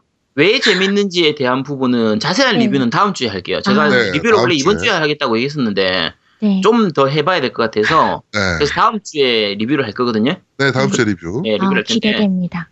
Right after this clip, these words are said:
Speaker 1: 네,
Speaker 3: 네.
Speaker 1: 아, 정-, 정말 재밌습니다.
Speaker 3: 자, 이렇게까지 빨아주고 있는데 닌텐도가 행사 한번 주겠지. 네.
Speaker 2: <laughs>
Speaker 3: 네?
Speaker 2: 아, 주셔야죠. 네.
Speaker 3: 네.
Speaker 2: 케이오아이님께서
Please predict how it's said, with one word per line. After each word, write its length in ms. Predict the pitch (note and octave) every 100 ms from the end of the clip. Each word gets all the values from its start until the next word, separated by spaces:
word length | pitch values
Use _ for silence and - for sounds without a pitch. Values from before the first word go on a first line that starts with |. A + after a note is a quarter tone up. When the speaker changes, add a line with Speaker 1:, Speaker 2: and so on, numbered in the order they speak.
| _
Speaker 1:
네, 140 | B2 G#2
Speaker 3:
네. 60 |
Speaker 1:
아, 460 | - - A#2+ A#2 A2 G2+ F#2+ _
정-, 140 | G#2 G2+
정말 220 | G#2+ B2
재밌습니다. 560 | G2+ - G#2 G2+ C#3+ - _
Speaker 3:
자, 200 | - F#3+
이렇게까지 480 | E3+ G3+ G#3+ G3+ F#3+
빨아주고 460 | G3 G3+ G3 F#3+ G3
있는데 260 | G3+ E3
닌텐도가 400 | D3 F#3 F#3+ F#3+
행사 240 | E3 G3 F#3
한번 220 | F3+ F#3
주겠지. 460 | - A#2 A#2 - - - - -
네. 80 | E2
Speaker 2:
<laughs> 320 | D#2+ F#2 F3+
Speaker 3:
네? 1700 | F#4 G#4+ - - - - - - - - - - _ - C6 B5+ - - -
Speaker 2:
아, 160 | G#3 G3 - - -
주셔야죠. 600 | - G#3 G3+ F3+ F3 E3+ - - F#3
네. 200 | G#3 D3
Speaker 3:
네. 60 | E3+ - - - _ _
Speaker 2:
케이오아이님께서 1500 | - F4 F4+ F4+ F4 E4+ - G#3 G#3+ B3 A#3+ G3+ F#3 C#4+ G#3